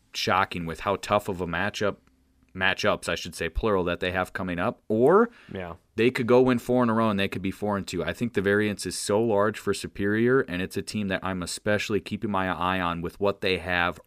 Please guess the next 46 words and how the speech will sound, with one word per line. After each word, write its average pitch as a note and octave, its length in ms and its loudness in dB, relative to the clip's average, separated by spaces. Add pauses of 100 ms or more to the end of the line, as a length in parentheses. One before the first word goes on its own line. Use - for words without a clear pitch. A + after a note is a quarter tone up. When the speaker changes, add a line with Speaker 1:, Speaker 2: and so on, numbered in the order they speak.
Speaker 1:
early G#2 360 2
on F#2+ 240 0
in F2 120 -4
January E2 680 -4 (400)
to F#2 120 -6
start F2+ 420 -2
the F2 80 -2
restart E2+ 760 -4
of E2+ 140 -10
umac D#2+ 420 -8
play. - 220 -14 (1500)
Speaker 2:
Absolutely. A2 540 -4 (120)
And, C3 300 -2
uh, B2+ 260 -4
I A#2+ 80 -4
don't A2+ 160 -4
mean A2 160 -6
to G2 60 -6
discredit F#2+ 580 -4
my F2 140 -8
guy, F2 160 -4
Joey F2 300 -6
Barker, E2+ 300 -6
but F#2+ 120 -4
I G#2 100 2
would G#2+ 120 2
almost F2+ 320 -6
say G2+ 120 -6
the F2 100 -10
first - 380 -10
two F#2 160 -10
are F2 100 -6
the E2+ 100 -12
big F2 220 -6
ones. E2+ 320 -8
I G2 40 -6
mean, F2+ 180 -8
Speaker 1:
Yep. G2 140 0
Speaker 2:
Javon G2 240 0
and E2+ 100 -12
Joseph G2 440 -4
have F#2 240 -4
to B2 100 -8
be A#2+ 100 -4
the A2 140 -6
two G#2+ 400 -4